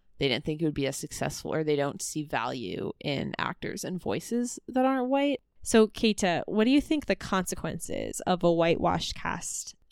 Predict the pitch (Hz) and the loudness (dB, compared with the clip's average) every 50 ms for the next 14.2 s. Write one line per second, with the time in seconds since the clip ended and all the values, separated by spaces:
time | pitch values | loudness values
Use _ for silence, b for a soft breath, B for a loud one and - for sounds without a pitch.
0 | _ - - 90 71 - - - - - - - - - - - - - - _ | _ -2 -2 0 0 -2 -4 -8 -12 -14 -18 -20 -18 -18 -18 -18 -18 -20 -20 _
1 | - - - _ - _ _ _ _ _ _ _ - - 175 - - 190 170 170 | -20 -20 -20 _ -20 _ _ _ _ _ _ _ -6 -6 -4 0 4 4 4 4
2 | 185 190 - - - 185 180 175 175 170 165 160 156 156 151 - - _ _ _ | 4 -2 -4 -2 -2 0 2 8 10 12 12 12 12 12 10 8 6 _ _ _
3 | _ _ _ - 151 165 165 160 147 143 139 143 143 147 135 147 - - - - | _ _ _ 0 2 2 2 2 4 4 4 6 6 4 2 2 0 -6 -4 -4
4 | 160 - - 165 - - 135 131 - - - - - - 147 143 131 135 135 139 | -4 -2 -2 -6 -2 2 0 0 0 -2 -8 -8 -6 -4 -4 -4 -6 -6 -6 -4
5 | 156 190 226 220 - 233 240 247 254 254 226 - - 165 156 160 - 156 151 156 | -4 -4 -4 -2 0 2 2 2 2 2 2 2 0 0 0 -4 -4 -2 -2 -2
6 | 156 - - - - _ - _ _ _ _ _ _ _ - 165 160 139 - - | -2 -4 -8 -8 -10 _ -16 _ _ _ _ _ _ _ -4 -2 -2 -2 -4 -6
7 | - - 165 135 - - - 185 180 185 - - - - 147 147 143 139 143 - | -2 0 0 0 0 0 -2 -2 -2 -2 -6 -8 -6 -2 -2 -2 -2 -4 -10 -16
8 | - - _ _ - 151 143 127 110 110 - 123 147 160 - - - 120 113 - | -20 -20 _ _ -16 -10 -4 -2 -2 -2 -2 -6 -8 -8 -8 -6 -6 -6 -6 -6
9 | - 135 143 151 147 135 123 127 156 196 226 247 262 269 - - - - - - | -4 -4 -4 -4 -4 -4 -2 0 0 0 0 -2 -4 -8 -8 -14 -20 -20 -10 0
10 | - 160 151 147 147 143 143 139 - - 156 147 139 131 135 139 151 151 147 147 | 2 2 4 4 2 -2 -4 -6 -4 0 0 2 2 2 0 0 0 0 0 -2
11 | 139 - - _ _ - 151 143 - - - - 135 131 - - 95 - 104 101 | -2 -4 -8 _ _ -10 -10 -8 -8 -12 -12 -12 -10 -6 -2 0 0 0 0 0
12 | 95 - _ _ - - 185 170 175 170 - - - - _ _ _ _ - _ | -2 -6 _ _ -8 -6 -6 -4 -6 -6 -8 -8 -12 -16 _ _ _ _ -20 _
13 | - - 147 151 151 123 143 151 - - - - - 160 147 135 139 - - - | -8 0 2 2 2 4 2 0 -2 -4 -8 -2 -2 0 0 -2 -6 -12 -10 -6
14 | 117 123 120 139 | -6 -4 -4 -6